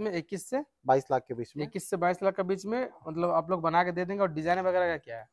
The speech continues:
Speaker 2: डिजाइन जो क्लाइंट का कस्टमाइज होता है, उनका जो चॉइस है उसी चॉइस के हिसाब
Speaker 1: लेकिन
Speaker 2: से।
Speaker 1: हाँ, ये नहीं कि इक्कीस से आप बाद में बोलेंगे कि भैया आप तो इक्कीस से बाईस लाख बोले थे, अगर आपका डिजाइन कुछ ज्यादा कुछ होता है तो उसमें
Speaker 2: हाँ।
Speaker 1: बढ़ भी सकता है,
Speaker 2: हाँ, बढ़ता
Speaker 1: कम
Speaker 2: ही,
Speaker 1: भी हो सकता
Speaker 2: हाँ,
Speaker 1: है।
Speaker 2: नहीं,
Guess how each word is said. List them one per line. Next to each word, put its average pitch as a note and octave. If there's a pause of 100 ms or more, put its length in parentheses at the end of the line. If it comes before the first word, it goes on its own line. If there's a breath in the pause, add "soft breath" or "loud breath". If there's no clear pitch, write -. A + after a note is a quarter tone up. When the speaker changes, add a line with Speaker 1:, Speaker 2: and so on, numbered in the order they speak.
Speaker 2:
डिजाइन F#3+
जो F#3+
क्लाइंट F3
का F3
कस्टमाइज E3
होता C#3+
है, F3
उनका D#3
जो D3
चॉइस C#3
है D3
उसी C3
चॉइस B2+
के B2+
हिसाब A2+
Speaker 1:
लेकिन G3
Speaker 2:
से। F#3
Speaker 1:
हाँ, E3
ये G3+
नहीं A#3
कि A#3
इक्कीस G#3
से A3
आप F#3+
बाद F3+
में F3+
बोलेंगे F3+
कि F3
भैया E3+
आप E3
तो E3+
इक्कीस E3
से F3
बाईस E3
लाख F3
बोले E3+
थे, E3
अगर E3
आपका D#3+
डिजाइन E3+
कुछ F3+
ज्यादा D3+
कुछ F3
होता E3
है F3+
तो F3+
उसमें F#3+
Speaker 2:
हाँ। D#3+
Speaker 1:
बढ़ G3+
भी G#3+
सकता F#3+
है, G3+
Speaker 2:
हाँ, E3
बढ़ता C#3+
Speaker 1:
कम -
Speaker 2:
ही, G3+
Speaker 1:
भी G#3
हो G3
सकता D3+
Speaker 2:
हाँ, A#2
Speaker 1:
है। F#3+
Speaker 2:
नहीं, A3